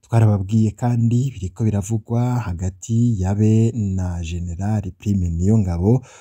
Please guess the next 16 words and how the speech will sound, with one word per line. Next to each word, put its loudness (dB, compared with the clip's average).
uyo 0
akaba -2
ari 0
umukuru -4
w'ibiro -2
vy'igisirikare. -2
Twarababwiye 2
ko -2
Perezida -4
Ndayishimiye -2
hari 2
abantu -2
bamubangamiye, 0
cane -10
cane 0
abanyonoye 2